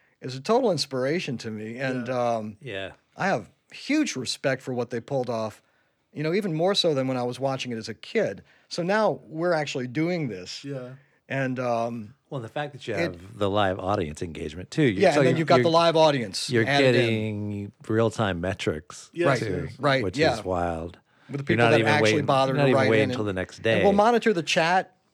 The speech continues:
Speaker 1: going
Speaker 3: Right.
Speaker 1: by while they're watching on YouTube and respond to that. And, um,
Speaker 3: Yeah, it's dope.
Speaker 1: yeah, it's pretty fun. And, uh, there's nothing like the thrill of doing live television.
Speaker 2: Yeah.
Speaker 1: And most people these days have no idea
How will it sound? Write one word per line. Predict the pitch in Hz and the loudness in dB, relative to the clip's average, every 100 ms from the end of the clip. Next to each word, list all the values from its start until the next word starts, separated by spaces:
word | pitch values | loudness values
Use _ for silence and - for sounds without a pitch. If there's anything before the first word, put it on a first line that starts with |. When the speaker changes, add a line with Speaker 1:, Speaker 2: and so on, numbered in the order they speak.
| _ - | _ -4
Speaker 1:
going | 170 165 | 0 2
Speaker 3:
Right. | 143 151 | 4 2
Speaker 1:
by | 160 | 2
while | 156 139 151 | 2 4 4
they're | 156 | 4
watching | 139 143 151 139 | 2 0 -2 -4
on | 127 | -2
YouTube | 135 143 131 120 120 _ _ - | -4 -4 -4 -6 -8 _ _ -12
and | 139 143 | -6 -4
respond | 120 - 143 156 | -2 0 0 0
to | 139 | 0
that. | 131 151 104 - _ _ - 98 _ - | 2 2 -2 -12 _ _ -20 -20 _ -8
And, | 135 139 139 | -4 -2 -2
um, | 135 127 127 | -2 0 -2
Speaker 3:
Yeah, | 101 90 | -4 -6
it's | - | -6
dope. | - 87 92 - - _ - | -4 -4 -4 -10 -20 _ -2
Speaker 1:
yeah, | 151 143 104 104 | 0 0 -2 -8
it's | 151 | -8
pretty | - 202 196 | -4 -4 -4
fun. | - 180 185 123 104 85 - | -4 -2 0 -2 -8 -14 -8
And, | 151 143 110 | -6 -6 -10
uh, | 127 135 147 | -16 -16 -12
there's | 156 143 | -8 -6
nothing | 147 180 185 190 | -2 -2 -2 -2
like | 170 160 | -2 -2
the | 151 | -4
thrill | 156 156 147 | -2 0 0
of | 131 | -2
doing | 139 139 135 | -4 -4 -2
live | 123 127 120 | -4 -4 -4
television. | 160 180 110 87 80 - _ - | -2 -2 -4 -12 -16 -20 _ -10
Speaker 2:
Yeah. | 151 151 | -6 -4
Speaker 1:
And | 135 123 | -4 -2
most | 135 165 - | 0 -2 -4
people | 196 185 156 | -6 -2 -2
these | 139 131 - | -2 -4 -4
days | 131 120 131 | -6 -4 -6
have | 110 | -6
no | 113 131 147 | -6 -2 0
idea | 156 147 135 120 101 | 0 -2 -4 -6 -6